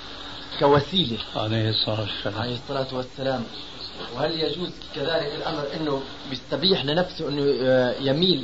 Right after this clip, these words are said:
Speaker 1: إلى الحكم اللي بقول فيه أنه عيسى عليه السلام لم يرفع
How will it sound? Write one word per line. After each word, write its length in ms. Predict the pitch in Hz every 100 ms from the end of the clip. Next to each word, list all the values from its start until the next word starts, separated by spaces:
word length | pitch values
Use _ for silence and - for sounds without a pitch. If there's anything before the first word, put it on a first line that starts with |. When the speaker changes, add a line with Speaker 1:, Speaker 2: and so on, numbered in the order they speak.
| -
Speaker 1:
إلى 120 | 151
الحكم 540 | 143 - 196 156 127 107 - - - - -
اللي 180 | 143 143
بقول 400 | 135 135 180 170
فيه 300 | - 180 190 -
أنه 220 | 165 143
عيسى 260 | 151 185 165
عليه 300 | 135 175 151
السلام 460 | - 156 160 175 170
لم 260 | - 147 165
يرفع 420 | 160 190 - 120